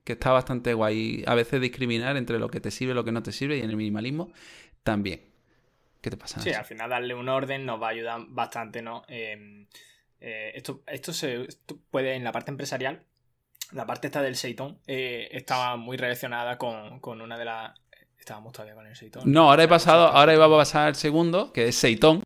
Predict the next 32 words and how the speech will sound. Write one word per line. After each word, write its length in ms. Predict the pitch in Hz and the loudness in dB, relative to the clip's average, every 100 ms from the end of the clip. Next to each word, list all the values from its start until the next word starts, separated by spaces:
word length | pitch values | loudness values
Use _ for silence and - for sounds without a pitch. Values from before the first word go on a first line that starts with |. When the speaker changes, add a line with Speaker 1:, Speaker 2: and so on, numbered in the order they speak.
| - | -10
Speaker 1:
<laughs> 120 | - | -2
que 80 | 151 | -2
Speaker 2:
Vale. 160 | - | 0
Speaker 1:
suena 340 | - 123 120 123 | -2 0 2 2
a 60 | |
Speaker 2:
Vale, 240 | - - - | 0 -12 0
vale, 420 | 120 117 117 117 | 4 8 8 6
Speaker 1:
algún 160 | 120 120 | 4 0
Speaker 2:
vale. 100 | 123 | -2
Speaker 1:
tipo 160 | 117 | 0
de 60 | 120 | 0
Speaker 2:
Es 40 | 120 | 0
Speaker 1:
comida 340 | 117 120 120 | 0 2 2
Speaker 2:
que 40 | |
Speaker 1:
vegana. 320 | 117 117 135 - _ _ _ _ _ | 2 0 -4 -10 _ _ _ _ _
<laughs> 580 | 131 - - - - - - - - - - - | 0 0 0 0 0 -2 -6 -20 -20 -20 -20 -10
Speaker 2:
me 100 | 135 | -4
he 40 | |
ido, 140 | 131 123 | -2 -4
me 120 | 120 | -6
he 60 | 123 | -8
ido, 100 | 113 | -10
me 80 | 110 | -10
he 40 | |
ido. 80 | 107 | 0
Speaker 1:
Que 160 | 143 151 | 4 6
es 160 | 170 165 | 4 6
el 160 | 139 | 8
orden, 320 | 143 123 98 - _ _ _ _ _ | 10 8 0 -6 _ _ _ _ _
¿no? 240 | - 143 165 | -2 0 2
Es 120 | 135 | 2
decir, 380 | 131 - 131 | 0 0 0